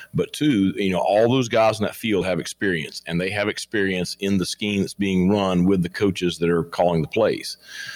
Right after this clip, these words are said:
Um, you have continuity on the coaching staff. You know, all of us have worked together for a while. Um, you know, Tim and Steve,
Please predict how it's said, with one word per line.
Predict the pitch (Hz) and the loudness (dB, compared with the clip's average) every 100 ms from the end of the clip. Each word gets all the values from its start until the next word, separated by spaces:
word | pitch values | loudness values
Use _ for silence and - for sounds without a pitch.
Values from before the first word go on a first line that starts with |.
| - _ | -16 _
Um, | 76 76 76 67 _ | -4 -2 -2 -4 _
you | 92 92 | 0 0
have | 85 | 0
continuity | - 98 95 98 101 | -2 0 4 4 4
on | |
the | 98 | 2
coaching | 101 127 98 | 2 0 0
staff. | 87 - 69 - - - | -4 -2 -4 -6 -10 -10
You | 85 | -6
know, | 82 | -4
all | 76 95 | 2 4
of | 117 | 4
us | 104 104 - | 4 2 -2
have | 76 | -4
worked | 80 90 95 | 0 -2 -2
together | 101 90 101 90 82 - - - - | -2 0 2 0 -2 -6 -16 -14 -16
for | - 90 | -2 -2
a | |
while. | 85 98 95 71 - - _ | 2 4 4 2 -4 -14 _
Um, | 78 78 78 78 71 | -6 -4 -2 -2 -2
you | 78 | -2
know, | 80 78 - - _ | -2 -2 -6 -18 _
Tim | - 107 104 | -2 0 2
and | 95 | 0
Steve, | - - 127 107 98 92 - | -2 -2 0 2 2 0 -8